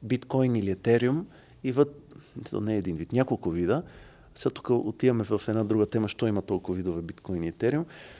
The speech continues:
Ама, така да е, в тази, в тази борса, ам, има възможност за изкарване на доходност, без да има, ам, а,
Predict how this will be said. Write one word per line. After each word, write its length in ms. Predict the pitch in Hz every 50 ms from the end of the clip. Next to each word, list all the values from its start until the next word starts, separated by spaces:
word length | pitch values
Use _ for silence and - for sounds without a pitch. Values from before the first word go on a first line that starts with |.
| - - -
Ама, 400 | 113 113 117 117 120 113 104 - - - - - - - - _ - - -
така 240 | - - 165 175 165
да 80 | 180
е, 40 | 185
в 120 | - - - -
тази, 400 | 170 185 190 165 165 147 - - - -
в 100 | - -
тази 240 | 165 175 139 139
борса, 480 | 120 123 156 160 156 - - 175 185 190 - - - - - - - - _ - - _ _ _ _ _ - - - _ _ - - - - _ _ -
ам, 480 | 98 95 95 95 95 98 98 95 95 95 - - - - _ _ _ _ _ _ _ - - - - - - - - - - - - - - - - - _ _ _ _ _ _ _ _ _ _ _ _ _ _ _ _ _ -
има 540 | 156 151 156 156 156 147 143 147 143 123 - - -
възможност 840 | 113 113 107 110 113 120 139 143 139 143 127 - - - - - -
за 140 | 113 - 113
изкарване 420 | - - - 143 135 135 131 123
на 80 | 117 104
доходност, 440 | 107 135 131 - 160 156 151 123 107
без 240 | 107 127 135 131
да 80 | 113 123
има, 360 | 135 131 127 127 123 123 120 - - - _ _ _ _ - - _ - _ _ _ -
ам, 640 | 107 98 101 101 104 101 101 95 92 82 65 - - - - - - _ _ _ _ _ _ - - - - - - _ _ -
а, 60 | -